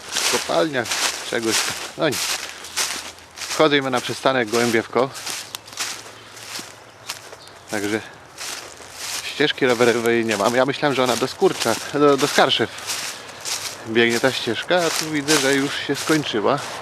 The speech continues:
Także mamy krawędź peronową. Tam jest ten budyneczek. Ha, ha, ha. Pozarastało nam.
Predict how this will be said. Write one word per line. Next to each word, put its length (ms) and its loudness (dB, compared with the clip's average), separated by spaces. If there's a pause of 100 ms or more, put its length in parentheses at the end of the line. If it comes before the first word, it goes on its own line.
(1040)
Także 160 -4
mamy 240 6
krawędź 320 4
peronową. 520 6 (1700)
Tam 140 2
jest 200 2
ten 160 6
budyneczek. 540 6 (2750)
Ha, 160 4
ha, 120 -2
ha. 120 2 (1040)
Pozarastało 600 4
nam. 160 2